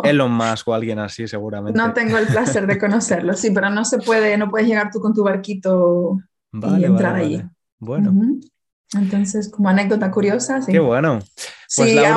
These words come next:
Speaker 2: ahorras mucho dinero, puedes comprar una isla en las islas.
Speaker 1: <laughs>
Speaker 2: No,
Speaker 1: Exacto.
Speaker 2: no. <laughs>
Speaker 1: Laura, muchísimas gracias por tu tiempo. Ha sido
Speaker 2: Un
Speaker 1: un placer
Speaker 2: placer.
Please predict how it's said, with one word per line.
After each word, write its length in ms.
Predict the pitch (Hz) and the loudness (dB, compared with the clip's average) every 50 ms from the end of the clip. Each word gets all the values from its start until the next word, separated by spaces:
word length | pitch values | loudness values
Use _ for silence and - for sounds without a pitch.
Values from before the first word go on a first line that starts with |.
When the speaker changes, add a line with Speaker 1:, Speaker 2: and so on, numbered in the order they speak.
| 156 | 4
Speaker 2:
ahorras 140 | 262 277 320 | 2 2 2
mucho 240 | 285 285 277 302 294 | 2 0 2 2 2
dinero, 380 | 277 277 285 302 302 311 330 330 | 2 4 2 2 0 0 -2 0
puedes 200 | 320 277 262 269 | 0 -2 -2 0
comprar 340 | - 285 262 254 233 220 233 | 0 0 2 2 2 0 0
una 160 | 233 196 180 | 0 2 2
isla 220 | 277 240 214 196 | 2 2 2 2
en 60 | 185 208 | 2 2
las 120 | 262 262 202 | 2 2 2
islas. 220 | 226 170 143 240 | 2 4 4 2
Speaker 1:
<laughs> 640 | - - 139 131 - - 170 156 - - 135 - | 4 4 2 2 4 4 2 2 2 -2 -4 0
Speaker 2:
No, 320 | - 196 180 170 180 - - | 0 2 2 2 0 0 -2
Speaker 1:
Exacto. 160 | 156 - - _ - | -4 -6 -8 _ -2
Speaker 2:
no. 1160 | 339 349 302 - 415 - - - 320 285 - - 277 277 285 - - 254 - - 202 - - - - - _ _ _ - | 0 2 2 2 0 0 -2 -4 -4 -4 -4 -4 -4 -4 -4 -4 -4 -4 -2 -4 -6 -8 -8 -16 -20 -20 _ _ _ -18
<laughs> 840 | - - - - - - 415 571 554 494 480 427 415 392 370 370 | -14 -12 -12 -8 -2 0 0 0 0 0 -2 -4 -4 -4 -2 0
Speaker 1:
Laura, 360 | 349 131 131 135 139 139 135 | 2 4 6 6 6 6 4
muchísimas 500 | 135 135 127 - 143 143 160 156 147 127 123 | 2 2 0 0 0 2 2 2 2 2 2
gracias 320 | 131 135 127 143 143 123 | 0 0 0 -2 -2 -2
por 180 | _ - 123 113 | _ -8 -8 -6
tu 120 | 123 117 | -6 -6
tiempo. 540 | 101 120 127 131 113 117 113 107 104 - _ - | -4 -4 -6 -6 -6 -6 -6 -6 -8 -10 _ -14
Ha 120 | 120 120 | -14 -10
sido 160 | 101 120 208 | -4 0 2
Speaker 2:
Un 40 | 208 | 2
Speaker 1:
un 40 | 190 | 4
placer 440 | 220 226 226 - 202 202 185 185 190 | 2 2 0 2 2 2 4 4 2
Speaker 2:
placer. 180 | 196 196 - - | 0 -2 -10 -16